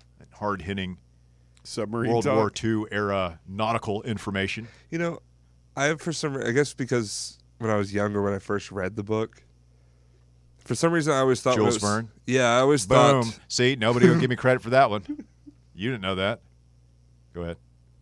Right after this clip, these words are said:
Speaker 3: Anyway,
Speaker 1: Okay.
Speaker 3: uh, when I first, uh, I always thought when it was talking about twenty thousand leagues under the sea, I kept always thought it was, like, depth,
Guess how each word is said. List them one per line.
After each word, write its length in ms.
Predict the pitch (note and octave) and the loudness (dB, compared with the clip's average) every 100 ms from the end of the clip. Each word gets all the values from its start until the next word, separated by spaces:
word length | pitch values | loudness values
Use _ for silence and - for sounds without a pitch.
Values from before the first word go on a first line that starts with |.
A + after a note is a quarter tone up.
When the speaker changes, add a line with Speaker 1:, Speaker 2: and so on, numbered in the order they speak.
| _ _ _ _ - - - - _ - - _ _ _ _ _ - | _ _ _ _ -20 -20 -20 -20 _ -20 -20 _ _ _ _ _ -4
Speaker 3:
Anyway, 240 | E3 C#3+ C3 | 4 4 4
Speaker 1:
Okay. 100 | C#3+ | 4
Speaker 3:
uh, 380 | D3 C#3 C3 - _ _ _ _ _ _ _ _ - | 4 6 2 -2 _ _ _ _ _ _ _ _ -12
when 220 | C#3+ C#3+ | -2 2
I 120 | C3 | 2
first, 500 | - D3 C#3 - - | 2 2 2 0 -4
uh, 360 | B2+ A#2 A2 G#2+ - _ - | 0 2 2 -2 -10 _ -2
I 80 | B2+ | 4
always 240 | C3+ C3 | 4 4
thought 180 | A2+ A2+ | 2 2
when 80 | A#2 | 2
it 40 | |
was 120 | A2 | 0
talking 160 | B2 A2+ | 0 0
about 120 | G#2+ | 0
twenty 220 | - G#2+ | 0 -2
thousand 420 | G2+ A2 G#2 G2+ G2+ | -2 0 -2 -2 -6
leagues 220 | G2+ G#2 | -6 -4
under 100 | G2 | -4
the 80 | G2 | -4
sea, 180 | - A2 | 0 2
I 140 | B2 | 2
kept 220 | - A#2+ | 2 0
always 320 | A2+ A2 G2+ | 2 2 2
thought 220 | - G#2 G2 | 0 0 0
it 60 | |
was, 120 | G#2 G2+ | -2 -6
like, 140 | F#2 - _ | -10 -14 _
depth, 500 | A2 G2 - - - | -6 -6 -8 -20 -20